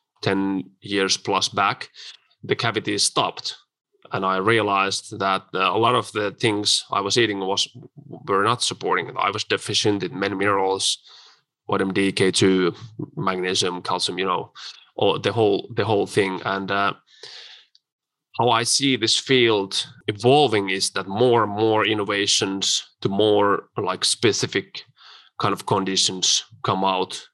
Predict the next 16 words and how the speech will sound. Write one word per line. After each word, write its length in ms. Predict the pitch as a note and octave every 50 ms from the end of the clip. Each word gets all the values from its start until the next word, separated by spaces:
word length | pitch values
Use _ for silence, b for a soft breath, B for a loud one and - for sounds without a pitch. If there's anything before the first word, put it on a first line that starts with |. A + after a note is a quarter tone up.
| _ _ -
uh, 240 | F#2 F2 F2 F2 F2
whether 200 | F#2+ G2 F#2 F2+
it's, 160 | F#2 - -
like, 160 | D#2+ D#2 E2+
a 40 | -
thyroid 680 | - - A2 G2 F#2 F#2 F#2 F#2 F2+ F2+ F2+ F2 - - B B B B B B B B B
stimulation, 640 | - - - G2+ F#2 F#2 F2+ F#2 F#2 - F2+ F2 F#2
which 160 | F#2 - -
is 120 | - - -
also, 540 | F#2 F#2 F#2 - - - F#2 F2+ F2+ -
uh, 240 | - - F2+ F#2+ - -
really 240 | - G#2 G2+ G2 F#2
potent, 720 | F2 - - F#2+ F#2 F#2 - - F2+ F2+ - - - - - - _ _ _ -
uh, 240 | - - - - -
like, 280 | - - - - - -
a 140 | F#2+ F#2+